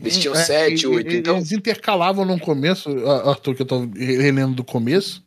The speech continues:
Speaker 2: tinha capítulos que tinham umas, umas quinze páginas, e tinha outros que eram muito poucas, tipo, tinham nove páginas, dez
Speaker 1: Sim,
Speaker 2: páginas no máximo.
Speaker 1: seis, seis,
Speaker 2: É,
Speaker 1: sete,
Speaker 2: seis, seis.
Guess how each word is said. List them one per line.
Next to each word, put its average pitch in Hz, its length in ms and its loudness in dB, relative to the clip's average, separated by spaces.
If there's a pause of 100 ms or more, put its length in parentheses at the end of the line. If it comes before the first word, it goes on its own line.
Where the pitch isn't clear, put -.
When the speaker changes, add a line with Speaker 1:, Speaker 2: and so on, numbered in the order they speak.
(140)
Speaker 2:
tinha 175 300 0
capítulos 180 540 0
que 185 220 -4
tinham 208 440 0
umas, 147 520 0 (120)
umas 139 320 -2
quinze 160 340 0
páginas, 170 460 2 (340)
e 151 60 2
tinha - 200 2
outros - 180 0
que 107 80 2
eram 135 100 4
muito 180 280 2
poucas, 165 400 0
tipo, 123 260 -10
tinham 117 240 -4
nove 127 340 0
páginas, 117 380 -2
dez 113 160 -2
Speaker 1:
Sim, - 80 2
Speaker 2:
páginas 123 240 0
no 117 60 -4
máximo. 120 240 0
Speaker 1:
seis, 151 300 2 (320)
seis, 123 280 -2
Speaker 2:
É, 147 100 0
Speaker 1:
sete, - 40 -4
Speaker 2:
seis, 170 400 -2
seis. 165 220 0